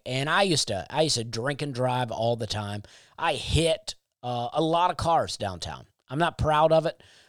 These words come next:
but I think most of the time I was going five miles per hour or less.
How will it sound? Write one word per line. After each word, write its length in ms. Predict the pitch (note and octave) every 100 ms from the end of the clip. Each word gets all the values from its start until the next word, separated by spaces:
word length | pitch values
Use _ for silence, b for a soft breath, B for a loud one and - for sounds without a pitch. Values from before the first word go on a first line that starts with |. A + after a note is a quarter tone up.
| b
but 100 | D#3+
I 120 | D#3
think 260 | C#3+ F#3+ E3
most 380 | D3 F#3 G#3+ -
of 80 | C#3+
the 100 | B2
time 380 | B2+ A#2+ A#2+ A2+
I 120 | A#2
was 140 | A#2+
going 420 | - A#2 A2+ A#2+
five 280 | A2+ G#2+ F2+
miles 300 | F#2 F2+ G2
per 120 | -
hour 320 | F#2+ E2+ A#2 C3
or 60 |
less. 400 | D#3+ F#3 F2 -